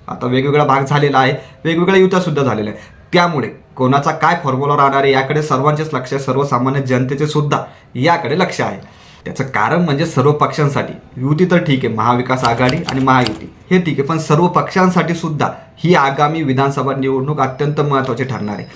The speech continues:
लोकसभा निवडणुकीमधील झालेले बदल म्हणा तुम्ही किंवा त्याच्यामध्ये यश अपयश या गोष्टी सुद्धा म्हणा,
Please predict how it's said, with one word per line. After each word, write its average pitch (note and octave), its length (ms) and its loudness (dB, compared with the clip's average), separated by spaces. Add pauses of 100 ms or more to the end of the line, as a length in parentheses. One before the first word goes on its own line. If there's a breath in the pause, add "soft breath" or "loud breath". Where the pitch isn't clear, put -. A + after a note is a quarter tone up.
(160 loud breath)
लोकसभा A#2+ 460 0
निवडणुकीमधील C3 840 2
झालेले A#2 320 0
बदल B2+ 340 2
म्हणा A#2 280 0
तुम्ही A#2+ 260 -4 (320 loud breath)
किंवा C3+ 160 0
त्याच्यामध्ये C3+ 440 2
यश C3+ 260 2
अपयश C3 440 2
या D#3 100 4
गोष्टी D3+ 320 2
सुद्धा E3 260 0
म्हणा, A2+ 180 0